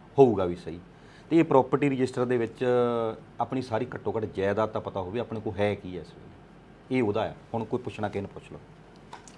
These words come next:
ਪ੍ਰੋਪਰਟੀ ਰਜਿਸਟਰ ਦੋ ਹਜ਼ਾਰ ਸੋਲਾਂ ਤੋਂ ਬਣਿਆ ਹੀ ਨਹੀਂ। ਪੰਜ ਸਾਲ ਦੀ ਟੈਨਿਓਰ ਉਹ ਲੰਘ ਗਈ ਪਹਿਲੀ, ਦੋ ਸਾਲ ਬਿਨਾਂ ਇਲੈਕਸ਼ਨ ਤੋਂ ਲੰਘ ਗਏ। ਤੇ ਜਦੋਂ ਇਹਨੂੰ ਪੁੱਛਿਆ ਵੀ ਹਾਂ ਤੁਹਾਡੇ ਕੋਲ ਕਿੰਨੇ ਥ੍ਰੀ ਵੀਲਰ ਆ, ਕਿੰਨੇ ਦਾ, ਕਿਉਂਕਿ ਉਹਦਾ ਕਾਰਨ ਇਹ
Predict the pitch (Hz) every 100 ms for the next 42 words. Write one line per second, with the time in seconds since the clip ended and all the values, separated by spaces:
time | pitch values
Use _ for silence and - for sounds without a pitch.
0 | - - - - - - 127 127 170 185
1 | 151 147 190 160 156 160 160 151 156 170
2 | 175 180 151 92 - - - - 123 120
3 | 127 139 139 135 117 104 101 156 165 156
4 | 156 143 147 151 147 - - 113 117 120
5 | 113 107 - 95 107 117 - 127 131 127
6 | 139 139 - - - - - - - -
7 | - - - - - - - - - -
8 | 107 131 151 143 127 135 123 117 113 110
9 | 120 113 110 113 110 113 113 - 113 120
10 | 104 110 107 110 104 107 - - - 120
11 | 139 135 139 131 131